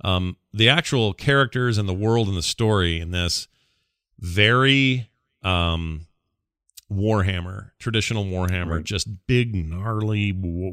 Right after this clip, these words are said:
Speaker 1: whacked out armor dudes and big, huge hammers and swords and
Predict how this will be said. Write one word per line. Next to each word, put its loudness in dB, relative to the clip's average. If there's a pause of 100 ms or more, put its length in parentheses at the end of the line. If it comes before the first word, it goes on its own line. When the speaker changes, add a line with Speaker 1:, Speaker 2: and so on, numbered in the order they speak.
(120)
Speaker 1:
whacked -4
out -2 (100)
armor 0
dudes 0
and -8 (720)
big, 2
huge -4 (100)
hammers 0
and -4
swords 2
and -8